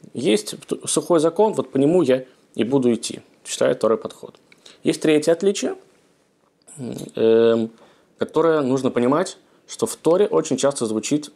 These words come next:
звучат слова "твой ближний". Давайте разберемся, кто такой твой ближний. Эм, если по-простому, то когда, ну, считают наши мудрецы, что когда Всевышний обращается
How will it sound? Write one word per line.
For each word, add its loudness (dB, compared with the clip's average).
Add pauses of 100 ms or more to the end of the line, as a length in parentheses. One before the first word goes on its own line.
(140)
звучат -2
слова 0 (460)
"твой 0
ближний". -2 (300)
Давайте 0
разберемся, 0
кто -4
такой 0 (260)
твой 0
ближний. -6 (800)
Эм, 0 (280)
если 0
по-простому, 0 (420)
то 4
когда, -2 (240)
ну, -8
считают 0
наши -6
мудрецы, 0
что 0
когда -2
Всевышний -2
обращается -2